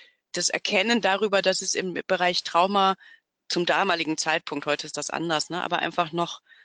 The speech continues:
eine viel zu kleine Lobby gibt und viel zu wenig Aufklärung gibt und viel zu wenig Therapeuten gibt. Und das hatte dann irgendwie, also das konnte ich so nicht stehen lassen, <laughs> hatte ich so das Gefühl. Und dann, ja, habe ich mich eben für den Weg des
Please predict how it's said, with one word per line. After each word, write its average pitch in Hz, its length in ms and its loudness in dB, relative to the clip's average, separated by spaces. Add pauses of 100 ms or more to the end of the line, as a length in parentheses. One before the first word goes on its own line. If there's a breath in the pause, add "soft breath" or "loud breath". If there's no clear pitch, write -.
(400 loud breath)
eine 180 200 -2 (200)
viel 269 180 0
zu - 180 -6
kleine 196 340 2
Lobby 220 360 2
gibt - 400 0 (340)
und 214 120 -2
viel 247 160 -2
zu 208 180 -6
wenig 202 300 2
Aufklärung 202 560 0
gibt 196 200 -2
und 190 120 -6
viel 196 120 -8
zu 185 140 -8
wenig 185 260 -2
Therapeuten 170 600 -2
gibt. 139 280 -6
Und - 360 -4
das - 200 0
hatte 170 200 -2
dann 165 460 -4 (120)
irgendwie, 170 260 -4
also 170 260 -2 (220 loud breath)
das - 120 0
konnte 180 220 0
ich - 80 0
so 165 80 -4
nicht 175 180 2
stehen 185 340 0
lassen, 175 480 -4
<laughs> - 40 -14
hatte - 160 0
ich - 80 2
so 208 100 6
das - 200 0
Gefühl. 247 340 0 (640 loud breath)
Und 180 160 2
dann, 175 420 4 (640)
ja, 165 180 4
habe 143 140 -2
ich - 100 0
mich 175 160 0
eben 165 180 0
für 175 180 -4
den 165 280 0
Weg 165 260 0
des - 320 -8